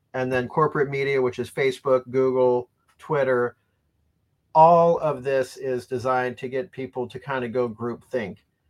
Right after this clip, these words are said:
And with the alternative media, people are talking. And with auto translators, people can talk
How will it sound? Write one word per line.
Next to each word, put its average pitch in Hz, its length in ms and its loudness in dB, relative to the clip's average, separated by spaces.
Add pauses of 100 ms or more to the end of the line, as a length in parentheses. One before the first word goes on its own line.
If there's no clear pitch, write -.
(280)
And 131 520 -4
with 160 240 -2
the 240 160 -2
alternative 160 580 -4
media, 131 560 -6 (800)
people 165 260 -6
are 214 80 2
talking. 190 600 2 (200)
And 147 240 -4
with 135 220 -4
auto 165 280 2
translators, 139 880 -4 (140)
people 170 280 -4
can 165 200 -4
talk 147 380 -2